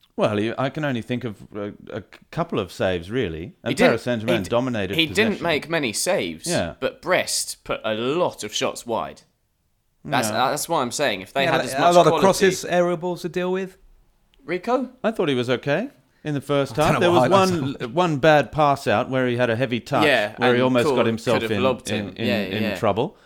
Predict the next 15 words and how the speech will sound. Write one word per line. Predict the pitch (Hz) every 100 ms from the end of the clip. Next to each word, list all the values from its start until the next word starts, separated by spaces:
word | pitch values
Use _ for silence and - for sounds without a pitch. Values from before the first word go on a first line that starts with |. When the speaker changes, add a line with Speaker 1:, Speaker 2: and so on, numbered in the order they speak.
| _
Speaker 2:
I | 147
mean, | 165 156 - _ _ - _ _ _ _ _ _ _ -
Speaker 1:
But | 180 151
P | 220 208
S | -
G | 185 147
lost | 143 185 175 -
to | 131
Dijon, | 127 104 104 123 - _ _ _ _ _ _ _ _ 95
then | 113 165 151 135 - _ _ _
edged | 143 160 131 -
past | 147 127 117 -
Bruges | 127 117 139 - -
at | 135 -
home | 127 113 117